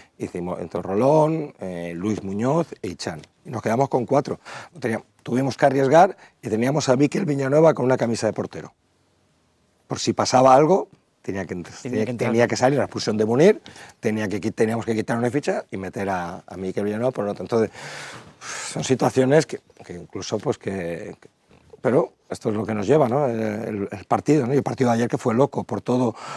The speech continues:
Speaker 1: el tema del descanso, que
Speaker 2: ¿Qué
Speaker 1: yo
Speaker 2: pasó?
Speaker 1: justamente, pues mira, yo justamente me quedé con el árbitro.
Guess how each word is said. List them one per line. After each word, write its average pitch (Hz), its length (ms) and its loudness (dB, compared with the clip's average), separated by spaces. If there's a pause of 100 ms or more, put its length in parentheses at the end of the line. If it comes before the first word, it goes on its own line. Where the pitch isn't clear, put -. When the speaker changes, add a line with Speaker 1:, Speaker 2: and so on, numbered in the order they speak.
(100)
Speaker 1:
el 113 100 -4
tema 165 300 -2
del 123 100 0
descanso, 147 480 2
que 120 220 -2 (500)
Speaker 2:
¿Qué 113 60 -4
Speaker 1:
yo 113 80 0
Speaker 2:
pasó? 113 140 0
Speaker 1:
justamente, 147 480 2 (260)
pues 110 120 -4
mira, 123 160 2
yo 117 120 6
justamente 131 340 6
me 127 80 2
quedé 120 160 0
con - 160 -6
el 165 80 -6
árbitro. 175 420 -6